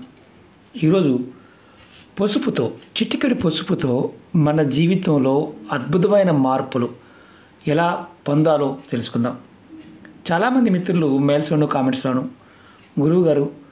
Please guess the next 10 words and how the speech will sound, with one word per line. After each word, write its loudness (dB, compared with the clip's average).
మేము 2
ఏది 2
చేస్తున్నా 0
కలిసి 0
రావడం 2
లేదు, 0
మాకు -2
జాతక 0
పరిశీలన -2
చేయించుకున్నాము, 0